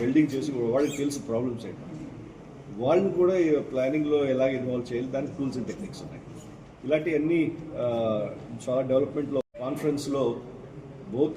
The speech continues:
government representatives, uh, industry representatives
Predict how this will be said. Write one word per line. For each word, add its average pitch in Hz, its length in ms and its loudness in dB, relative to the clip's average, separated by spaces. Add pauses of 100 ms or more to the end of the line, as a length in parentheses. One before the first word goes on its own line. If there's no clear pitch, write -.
(120)
government 127 400 0
representatives, 131 720 -6 (640)
uh, 101 120 -6 (120)
industry 143 360 0 (100)
representatives 127 720 -8